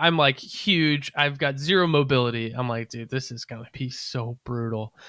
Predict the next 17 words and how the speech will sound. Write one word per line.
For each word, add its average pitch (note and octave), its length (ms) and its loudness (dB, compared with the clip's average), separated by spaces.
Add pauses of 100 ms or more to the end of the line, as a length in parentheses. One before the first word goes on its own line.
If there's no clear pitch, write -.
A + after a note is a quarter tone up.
(240)
But D#3 100 4
I F3 40 6
go A3 140 6
hit D#4 100 4
the F3 120 2
range F#3 240 6
and D#3 100 0
I'm D#3 60 6
actually E3+ 160 0
hitting D#3 80 0
the D3 80 2
ball C3+ 180 4
good. C3 220 2
Whenever C#3 340 4
I D#3+ 160 4
have, C#3 280 0
like, C3 180 -2